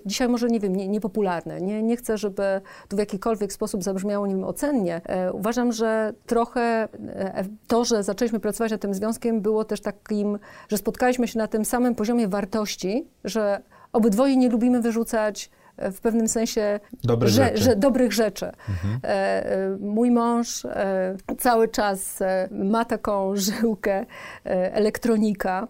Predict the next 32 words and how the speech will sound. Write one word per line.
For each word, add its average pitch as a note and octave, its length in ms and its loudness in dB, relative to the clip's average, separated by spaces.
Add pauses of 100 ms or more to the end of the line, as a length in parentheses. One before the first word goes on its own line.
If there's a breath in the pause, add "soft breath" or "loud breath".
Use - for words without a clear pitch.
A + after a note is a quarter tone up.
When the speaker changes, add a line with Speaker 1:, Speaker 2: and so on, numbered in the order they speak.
Speaker 2:
Czyli G2+ 160 -2
naprawia. - 340 2
Speaker 1:
E, G2 140 0 (120)
czyli A3+ 300 2
w G3+ 100 -6
domu, A3 680 2 (120)
e, F#3+ 480 -2
naprawia. G3+ 1000 0 (200)
Jeżeli G#3+ 440 -2
coś A3 180 -4
się A3 80 -4
zepsuje, G3+ 600 -2
to, F#3 480 -4 (180)
to, F3+ 300 -2
to G#3 100 -4
stara G#3 240 -2
się G#3+ 120 -6
sam G#3 320 -2
to G3 220 -2
nim F#3+ 160 -2
naprawić. F#3+ 500 -2
To F#3 280 -6
krążą G3+ 340 0
o G3+ 100 -2
tym G3+ 320 -2
tutaj F#3+ 380 -2 (120)
nawet F#3 520 -4
<laughs> G3+ 160 -2
różne A#3 300 2
legendy, F#3+ 600 0 (540 loud breath)
e, - 140 -2
domowe. F#3+ 560 2